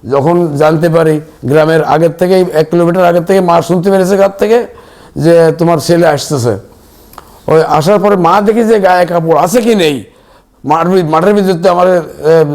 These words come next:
নেওয়ার জন্য রয়েছে। আর এর ভিতরে অনেক ঘটনা আছে, যেমন শহরে এসছি, পুলিশ লাইনে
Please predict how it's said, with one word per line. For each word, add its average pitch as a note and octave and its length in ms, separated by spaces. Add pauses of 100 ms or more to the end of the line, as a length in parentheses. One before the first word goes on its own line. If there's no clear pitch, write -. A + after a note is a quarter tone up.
(680)
নেওয়ার D#3+ 320
জন্য D3+ 280
রয়েছে। C3 460 (460)
আর - 280
এর A3+ 140
ভিতরে A#3+ 260
অনেক G#3 360
ঘটনা G#3 320
আছে, F#3 360 (460)
যেমন F3 380 (520)
শহরে F3+ 440
এসছি, F3+ 400 (360)
পুলিশ D#3+ 300
লাইনে E3+ 440